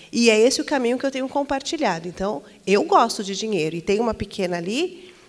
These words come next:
que é a minha referência e a gente conversa muito sobre isso. "Mamãe, é bom ter dinheiro?" "É, é bom ser rica, é maravilhoso. É pra lá que a gente vai. É pra lá que a gente vai." Né?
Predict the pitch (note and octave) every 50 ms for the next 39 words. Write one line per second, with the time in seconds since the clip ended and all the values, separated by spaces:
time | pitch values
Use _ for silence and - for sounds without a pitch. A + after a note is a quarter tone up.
0 | - - - - A3 G3 F#3 G3+ A#3+ C4 C4 A#3+ A3 A3 G#3 F#3+ G3 - F#3+ E3
1 | E3 F3 G3 C4 C#4+ - - - - G#3 G3 F#3+ G3+ G#3 - - D#4 D4 B3+ B3
2 | C#4 C#4 - D#4+ D4+ D#4+ E4+ - - - G4 G4 G#4 G4+ G4 E4+ D#4+ D#4+ D4+ -
3 | - - E3+ D#3+ E3+ E3+ F#3+ G#3 A#3+ A#3 G#3 F#3 G3+ G#3+ C4 - G#3+ F3+ F3 F3+
4 | E3+ E3+ E3 D#3+ D#3 D#3 D#3+ F#3 - F#3+ F#3 F#3 - E3+ D#3+ G3 A3 - - A#3+
5 | G3 F3+ E3+ F#3 G3 C4+ C4+ G4 G#4+ - C#5+ - F3 D#3+ D#3+ - - - - -
6 | - - - - - - F3+ - - C4 B3 A#3+ G3+ F#3+ G3 A3+ - - - F#4+
7 | F4+ - D4+ E4 F4+ F#4 - C#5+ C5 F4+ A#3 A#3 A3 A#3 C4+ D#4 D4+ G#3 D3 F#2+
8 | - - - - - - - B4 - C5 C5+ C5+ C5+ C5+ C5 - C4 A#3 A3 G3
9 | F#3+ - F#3+ E3 E3 D3+ D#3 E3 E3 D#3 - - - - - - - - D3 E3+
10 | F#3 -